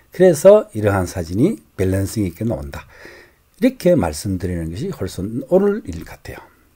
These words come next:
이건 아마, 아, 구례에 있는 사성암 같아요.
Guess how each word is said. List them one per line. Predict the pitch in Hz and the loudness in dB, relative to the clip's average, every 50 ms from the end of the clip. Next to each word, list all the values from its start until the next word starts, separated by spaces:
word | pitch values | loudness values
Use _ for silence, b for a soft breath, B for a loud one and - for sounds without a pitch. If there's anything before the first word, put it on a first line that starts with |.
| _ _ b b b b b b b b b | _ _ b b b b b b b b b
이건 | - 165 175 170 | -2 0 2 2
아마, | 143 98 92 95 101 107 107 107 123 156 - | 0 0 -2 -2 -2 -2 -2 -2 -4 -6 -8
아, | - 95 92 95 95 95 95 95 92 82 - | -8 -10 -8 -6 -6 -6 -6 -6 -8 -10 -4
구례에 | - 190 190 170 135 120 104 90 92 92 | 0 4 6 6 6 6 6 4 0 -2
있는 | 87 80 87 92 98 131 165 | -4 -4 -4 -4 -4 -4 -6
사성암 | 160 - - - 78 78 - - 220 254 247 196 160 120 98 | -6 -8 -10 -8 -8 -8 -4 -2 0 2 4 4 4 2 0
같아요. | 85 - 73 - - - 69 71 90 107 107 82 73 | -4 -8 -14 -18 -16 -14 -8 -2 0 2 2 0 -2